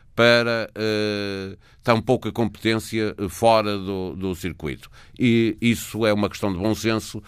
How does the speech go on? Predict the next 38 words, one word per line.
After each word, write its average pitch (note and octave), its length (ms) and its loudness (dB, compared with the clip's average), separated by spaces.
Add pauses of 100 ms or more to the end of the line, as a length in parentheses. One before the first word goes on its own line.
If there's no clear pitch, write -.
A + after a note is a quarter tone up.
(180)
é F#2 80 2
isso G2+ 200 0
que - 80 -12
se - 80 -10
pede G2 200 4
aos G2+ 120 2
políticos, A#2 560 -2
neste A2+ 260 2
caso G#2 240 2
agora G2+ 380 2 (180)
ao F#2 140 0
governo F2+ 280 0
do F2+ 120 -4
Partido F#2+ 320 -2
Socialista, A2+ 580 0 (180)
no G#2 200 4
passado G#2 420 2
a F#2+ 40 0
outros G2 260 -4
governos, G2+ 540 -2 (200)
mas F#2+ 220 0
o G2 80 0
que - 100 -20
conta G2+ 300 2
é - 20 2
para A2 160 4
a F2+ 40 0
frente, F#2+ 380 -2
bom A#2+ 220 2
senso, A#2 420 -2 (320)
eh, G#2+ 360 6
eh, G2+ 280 0
obviamente A#2 440 0
que - 80 -14
se - 80 -14
podem B2 280 4
nomear G2 520 -2
familiares, F2+ 640 -6